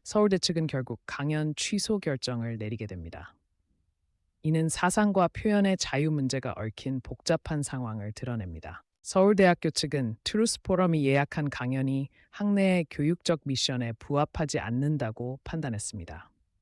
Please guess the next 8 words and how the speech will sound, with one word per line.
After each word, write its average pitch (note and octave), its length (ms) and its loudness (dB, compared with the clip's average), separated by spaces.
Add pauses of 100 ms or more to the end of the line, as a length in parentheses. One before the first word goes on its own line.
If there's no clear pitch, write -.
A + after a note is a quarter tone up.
(220)
트루스 A#3+ 380 0
포럼 F#3 300 4
대표 D3+ 300 0
김은구는 C#3 840 0
강연의 D#3+ 400 4
목적이 C#3+ 540 0
단순하다고 D3+ 720 2
강조했지만 B2 840 -4